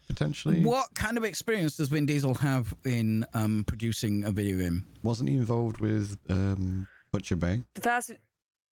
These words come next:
Speaker 3: sh-, was he? I, I know, I don't really know
Speaker 2: I don't
Speaker 3: much
Speaker 2: know
Speaker 3: what
Speaker 2: about
Speaker 3: he's
Speaker 2: that.
Speaker 3: been doing lately.
Speaker 2: Butcher Bay
Speaker 3: I
Speaker 2: is phenomenal, by the way. Go play that. It's
Speaker 1: But
Speaker 2: so good.
Speaker 1: is he not the voice actor in it?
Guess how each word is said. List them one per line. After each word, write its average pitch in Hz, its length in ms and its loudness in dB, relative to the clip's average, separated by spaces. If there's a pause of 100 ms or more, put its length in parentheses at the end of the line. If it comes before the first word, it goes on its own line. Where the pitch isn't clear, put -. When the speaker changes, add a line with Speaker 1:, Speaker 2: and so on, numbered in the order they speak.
(180)
Speaker 3:
sh-, - 920 -6
was 202 220 0
he? 339 260 2
I, 233 360 0
I 226 180 2
know, 262 480 2 (140)
I 196 100 -2
don't 285 200 2
really 247 220 2
know 202 120 0
Speaker 2:
I - 20 0
don't 196 120 0
Speaker 3:
much 196 80 -4
Speaker 2:
know 190 80 0
Speaker 3:
what 185 100 2
Speaker 2:
about 180 80 -2
Speaker 3:
he's 175 100 -6
Speaker 2:
that. - 100 -10
Speaker 3:
been 175 80 0
doing 180 220 2
lately. 254 640 2 (120)
Speaker 2:
Butcher 180 260 -2
Bay 135 240 0
Speaker 3:
I 113 40 0
Speaker 2:
is 107 120 -4
phenomenal, 117 840 0
by 92 160 0
the 90 100 0
way. 90 160 0
Go 117 180 0
play 82 220 0
that. 90 360 -2 (340)
It's 151 100 0
Speaker 1:
But 110 100 0
Speaker 2:
so 151 220 -2
good. 82 220 -4
Speaker 1:
is 101 100 0
he 120 100 4
not 117 160 2
the 98 60 2
voice 98 260 0
actor 123 220 -2
in 160 80 2
it? 175 80 -2